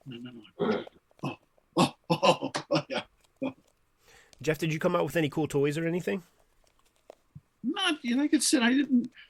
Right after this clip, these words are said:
Speaker 1: buy too much. I bought a lot of stuff for my daughter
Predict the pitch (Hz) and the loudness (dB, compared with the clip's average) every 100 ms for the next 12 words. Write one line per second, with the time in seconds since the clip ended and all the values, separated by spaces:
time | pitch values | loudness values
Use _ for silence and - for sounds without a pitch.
0 | _ _ - 190 214 202 - 185 165 175 | _ _ -12 -6 -4 -2 0 2 2 2
1 | 147 131 143 180 196 _ _ 156 147 160 | 0 -4 -2 -2 -2 _ _ -6 -2 -2
2 | - - - - 139 135 131 123 135 135 | -2 -2 -4 -4 -4 -4 -6 -8 -8 -8
3 | 127 | -10